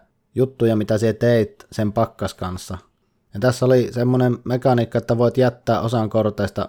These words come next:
käyttöön seuraavalle vuorolle, jos on niin paljon kakkaa kädessä, että et voi niillä mitään tehdä esimerkiksi.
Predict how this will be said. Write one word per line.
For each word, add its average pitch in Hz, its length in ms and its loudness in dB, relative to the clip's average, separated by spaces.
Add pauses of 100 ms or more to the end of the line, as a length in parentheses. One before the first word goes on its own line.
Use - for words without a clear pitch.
(140)
käyttöön 110 500 0
seuraavalle 101 540 -2
vuorolle, 92 440 -4 (360)
jos 104 200 0
on 101 220 -4 (280)
niin 104 200 -2
paljon 104 220 0
kakkaa 98 380 -2
kädessä, 92 440 -4
että 90 260 -10 (260)
et 98 160 -6
voi 107 120 0
niillä 101 260 0
mitään 98 420 -4
tehdä 85 200 -6 (140)
esimerkiksi. 90 840 -8